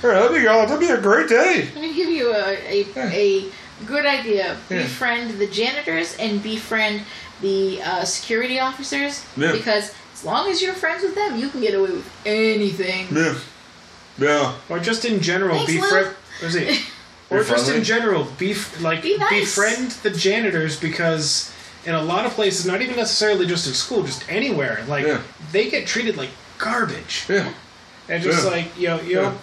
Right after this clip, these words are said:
Speaker 3: people say the, you know, "I treat the janitor with as much respect as I treat the C E O."
Speaker 1: Yeah.
Speaker 3: No, I treat the janitor with more respect.
Speaker 1: Yeah, me
Speaker 3: 'Cause
Speaker 1: too.
Speaker 3: the C E O doesn't need it.
Speaker 1: Yeah,
Speaker 3: You
Speaker 1: me
Speaker 3: know,
Speaker 1: too.
Speaker 3: screw him.
Speaker 1: Me too.
Speaker 2: No, true that, for definitely.
Speaker 1: Yeah.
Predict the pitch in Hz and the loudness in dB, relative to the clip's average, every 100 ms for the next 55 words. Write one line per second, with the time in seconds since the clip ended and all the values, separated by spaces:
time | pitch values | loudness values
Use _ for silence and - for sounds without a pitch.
0 | - 196 196 180 196 185 180 170 160 160 | -4 -2 0 0 2 2 2 0 0 0
1 | 156 180 180 - 196 190 135 185 175 170 | 0 0 0 0 0 -2 -2 0 2 2
2 | 170 156 147 147 175 170 160 175 165 165 | 2 0 0 0 -2 -2 -2 -2 -2 -2
3 | 160 156 - 170 170 156 139 - 165 160 | -2 -2 -2 -2 -2 -2 -2 0 0 2
4 | 156 185 208 - - - 147 127 - - | 2 0 -2 -8 -16 -4 -2 -2 -6 -2
5 | 214 139 - 147 208 214 254 190 202 202 | -2 -2 -6 -2 -2 0 -2 0 0 2
6 | 185 160 143 131 151 143 120 - 123 107 | 2 0 0 0 0 0 0 -4 -4 -6
7 | - 131 147 127 - 165 147 117 123 113 | -4 0 0 -2 -4 0 0 2 0 -2
8 | - - 185 262 240 202 190 180 165 165 | -6 -4 -2 0 2 4 4 2 0 0
9 | 160 117 - - - - 127 113 95 120 | 0 -2 -6 -12 -10 -4 0 0 0 -2
10 | - 117 233 208 160 113 104 - - - | 0 0 2 2 2 -2 -8 -12 -18 -16
11 | - 127 123 127 113 110 196 190 - 220 | -6 -2 0 0 0 -2 -6 -6 -4 -2
12 | 208 190 - - 175 185 135 127 | 0 -2 -4 -6 -6 0 2 2